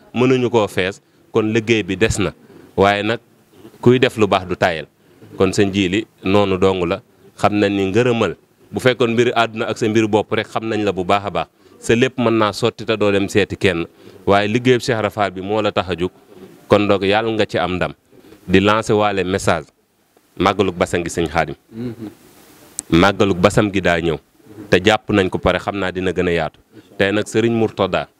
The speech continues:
Speaker 1: ñoo ngi koy ñaanal suñ borom kàttanal ko, muy jàmbaaru Côte d'Ivoire. Liggéey bi mu jël ko teg ko ci loxo jëwriñ yi. Sëñ Magoumba Thiam, sëñ Aliou, Serigne Bara. Tey liggéey bi sëñ Mourtada da koo teg ci loxo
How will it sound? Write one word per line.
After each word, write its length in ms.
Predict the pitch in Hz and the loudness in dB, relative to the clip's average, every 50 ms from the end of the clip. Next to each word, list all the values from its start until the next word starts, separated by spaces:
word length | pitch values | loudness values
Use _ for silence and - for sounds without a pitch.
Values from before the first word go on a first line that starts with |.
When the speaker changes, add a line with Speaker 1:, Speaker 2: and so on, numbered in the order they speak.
| _ _ _ _ _ - | _ _ _ _ _ -4
Speaker 1:
ñoo 160 | 87 98 107 107 | -2 0 0 0
ngi 60 | 107 - | 0 -2
koy 140 | 110 104 | -2 -2
ñaanal 300 | 101 104 101 98 95 95 | 0 0 -2 -2 -4 -4
suñ 220 | 90 - 104 101 95 | -4 -4 -4 -2 -2
borom 240 | 98 98 90 90 85 | -2 -2 -2 -2 -2
kàttanal 460 | - 101 101 - 107 98 95 90 87 | -2 -4 -2 -2 -2 -2 -2 -2 -2
ko, 100 | - 98 | -2 -2
muy 200 | 95 95 92 87 85 | 0 0 0 2 2
jàmbaaru 500 | 104 107 110 110 104 104 98 95 101 - - - | 2 2 2 2 0 0 0 0 -2 -6 -4 -2
Côte 160 | - 95 85 | -2 0 0
d'Ivoire. 260 | 92 85 82 73 73 - _ _ _ - - - - - - | 0 -2 -2 -2 -6 -8 _ _ _ -20 -20 -20 -20 -6 0
Liggéey 340 | 98 110 117 113 131 120 113 | 0 0 2 4 2 2 2
bi 120 | 104 107 | 0 0
mu 140 | 98 104 107 95 | 0 0 -2 0
jël 180 | 95 101 95 92 | 0 0 0 0
ko 100 | - 90 | -2 -2
teg 180 | - - 98 - | -2 -2 -4 -4
ko 100 | - 95 | -6 -6
ci 120 | - 101 | -4 -2
loxo 200 | 92 95 - 101 95 | -2 -2 -2 -2 -2
jëwriñ 420 | 87 101 95 92 87 85 85 85 | 0 0 0 2 0 0 -2 0
yi. 200 | 85 85 85 82 - _ _ - - - - - - _ _ | 0 0 -2 -2 -6 _ _ -20 -20 -20 -20 -20 -20 _ _
Sëñ 180 | - - 98 98 98 | 2 4 4 4 2
Magoumba 340 | 95 87 90 92 92 92 | 2 2 2 2 4 2
Thiam, 220 | 90 - 92 87 85 | 2 0 -2 -4 -4
sëñ 200 | - - 95 95 - | -4 -2 -2 -2 0
Aliou, 260 | - 90 90 90 92 87 | 0 0 0 0 -2 -2
Serigne 320 | - 104 90 87 85 82 | 0 0 0 0 0 0
Bara. 280 | 82 82 80 76 71 - _ _ - - - - | 2 0 0 0 -4 -10 _ _ -20 -16 -2 0
Tey 160 | 104 101 98 | 2 2 4
liggéey 360 | 104 107 101 95 104 98 95 | 2 0 2 2 2 0 2
bi 80 | 90 92 | 0 -2
sëñ 200 | 90 - 107 101 | -2 -2 0 2
Mourtada 640 | 101 98 98 95 87 - - 95 87 87 90 87 85 | 2 2 0 0 -2 -2 -2 -2 0 2 0 0 0
da 120 | 82 90 90 | -2 -6 -4
koo 200 | - 98 92 90 | -2 -2 -2 0
teg 200 | - - 85 - _ | -2 -4 -4 -6 _
ci 100 | - 95 | -6 0
loxo 320 | 98 104 101 - 98 82 | 2 2 2 2 0 -2